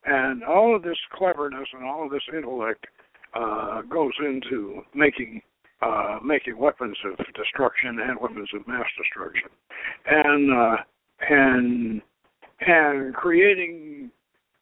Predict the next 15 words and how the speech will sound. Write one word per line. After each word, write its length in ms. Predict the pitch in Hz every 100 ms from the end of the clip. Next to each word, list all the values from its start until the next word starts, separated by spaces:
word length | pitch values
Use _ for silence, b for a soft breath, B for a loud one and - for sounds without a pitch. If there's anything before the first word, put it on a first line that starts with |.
| _ _ -
things 320 | 220 202 190 151
like, 260 | 139 135 127 160
uh, 100 | 131 113
modified, 760 | 160 180 170 - 151 151 139 135 131
uh, 300 | 139 117 113
modified 680 | 147 160 160 - 147 135 123 - 190
food 400 | 175 165 170 147
and, 260 | 131 113
and, 480 | 117 127 113 117 120
uh, 180 | 110 98 - B B B
and 120 | 160
all 240 | 196 240 220
of 80 |
these 200 | 180 175 147 - - _ _ _ -
scientific, 640 | 196 190 170 151 220 175